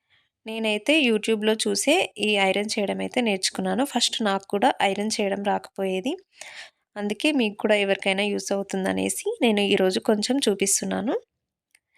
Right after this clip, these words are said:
ఇంకా డ్రెస్ లోపల చేసేసుకొని తర్వాత మనము బటన్స్ దగ్గర కూడా చేసేసుకోవాలి. వీడియోలో చూపిస్తున్నట్టు ఈ విధంగా చేసేసుకోండి. చూడండి, ఇక్కడ డ్రెస్ పైన కూడా చేసేసుకుంటే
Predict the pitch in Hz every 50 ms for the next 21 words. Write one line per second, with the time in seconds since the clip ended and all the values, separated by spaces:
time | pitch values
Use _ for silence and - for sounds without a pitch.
0 | - - - _ - - 220 220 220 - 262 294 285 - 226 220 - - - 208
1 | 202 196 - 202 214 240 247 - 220 202 - 202 202 - - - 190 190 220 294
2 | 427 - _ _ _ - - - _ _ _ - 226 214 208 202 202 196 - -
3 | 311 427 571 - _ _ _ - 226 214 208 202 214 285 440 - - _ _ _
4 | _ _ _ - _ _ - 202 214 214 208 220 214 226 226 - - 202 190 190
5 | 196 196 196 - 196 240 302 320 - 269 226 220 208 196 - - - - 185 180
6 | 185 202 277 349 - - _ _ _ _ _ _ _ _ _ _ _ _ _ _
7 | _ _ _ _ _ _ _ _ _ _ _ _ - 233 226 208 226 233 233 240
8 | 233 - 226 202 - 214 208 - - 208 196 190 190 - - - 294 - - -
9 | 226 208 202 190 196 196 196 208 247 285 277 - - 202 - 196 - - - 202
10 | 185 190 220 294 415 440 _ _ - - - - - - - _ _ - - 226
11 | 208 202 196 208 262 269 - - _ - 196 190 226 247 233 220 208 - - -
12 | 208 202 196 202 208 - 196 190 214 262 - - 208 - - 196 196 - - -
13 | 190 196 - 302